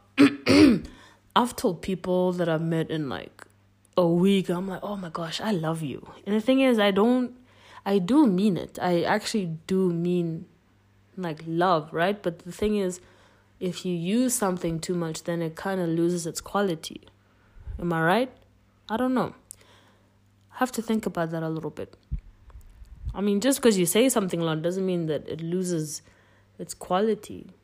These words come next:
You could see it that way, but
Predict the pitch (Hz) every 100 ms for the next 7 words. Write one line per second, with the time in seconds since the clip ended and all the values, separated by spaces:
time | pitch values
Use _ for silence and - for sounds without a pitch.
0 | _ 170 170 165 151 - 240 294 202 -
1 | 151 147 - 160 151 156 - _ _ _
2 | _ _ _ - 165 156 -